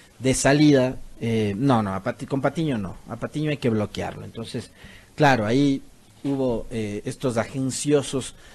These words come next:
que nunca faltan, que lo denunciaron y, y, y que llevaron adelante el proceso. En el caso de,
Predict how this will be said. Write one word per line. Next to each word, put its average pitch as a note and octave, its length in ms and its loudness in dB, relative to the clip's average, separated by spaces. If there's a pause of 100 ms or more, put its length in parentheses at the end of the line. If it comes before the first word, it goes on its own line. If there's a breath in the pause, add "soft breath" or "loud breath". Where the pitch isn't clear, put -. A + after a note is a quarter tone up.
(260 soft breath)
que B2+ 100 -4
nunca C#3 280 0
faltan, B2+ 540 -2
que G2+ 160 -12
lo G2+ 100 -8
denunciaron A#2+ 800 -4
y, F2+ 240 -10
y, G2 180 -8
y F#2+ 40 -10
que G#2+ 160 -6
llevaron G#2 340 -4
adelante F2+ 400 -8
el - 60 -14
proceso. - 420 -12
En D3+ 60 -6
el F3+ 100 -6
caso A3+ 280 0
de, D3+ 220 2